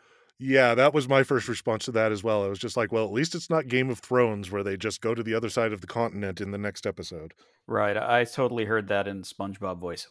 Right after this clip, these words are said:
Speaker 2: "One month later." <laughs>
Speaker 1: Uh, so we're with the Aes Sedai camp that's still traveling. Uh, Leandrin's looking very pleased with herself. Uh, Karini's horse has its boots backwards in the stirrups, and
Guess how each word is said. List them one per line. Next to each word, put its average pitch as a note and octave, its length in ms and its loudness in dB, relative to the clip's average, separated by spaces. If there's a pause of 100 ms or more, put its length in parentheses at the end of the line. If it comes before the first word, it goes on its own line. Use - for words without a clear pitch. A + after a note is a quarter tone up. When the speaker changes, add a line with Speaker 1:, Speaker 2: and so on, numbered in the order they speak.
Speaker 2:
"One G#2+ 420 -10
month A2 300 -8
later." G2+ 340 -6 (1040)
<laughs> - 220 -6 (1120)
Speaker 1:
Uh, D3+ 280 4
so D#3 160 0
we're D3+ 140 2
with F3 160 2
the F3+ 140 -2
Aes C3+ 280 4
Sedai B2 300 2
camp G#2+ 320 0
that's - 180 -8
still A#2 200 0
traveling. G#2 580 -2 (120)
Uh, A2+ 440 0
Leandrin's A2+ 720 0
looking A#2+ 260 -4
very A#2 280 0
pleased A#2+ 420 -4
with A#2 120 -2
herself. A2+ 680 -4
Uh, G#2+ 480 -8 (800)
Karini's C3 460 -2
horse C3 400 2
has C3 360 2
its B2 220 -4
boots C3 320 -6
backwards B2 540 -4
in B2+ 80 -8
the C3+ 80 -10
stirrups, B2 580 -6
and A2 560 -8